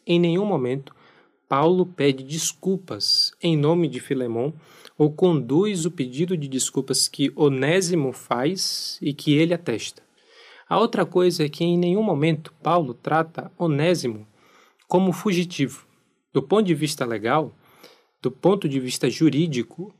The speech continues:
Onésimo não só era escravo, era escravo fugitivo e era digno de punição. Ele, por lei, poderia e até deveria ser,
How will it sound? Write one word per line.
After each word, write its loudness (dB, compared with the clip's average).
Onésimo 0
não 2
só 0
era 0
escravo, -4
era 2
escravo 0
fugitivo -4
e 2
era 2
digno -2
de -4
punição. -2
Ele, 4
por 0
lei, 2
poderia 2
e 0
até 0
deveria 0
ser, -2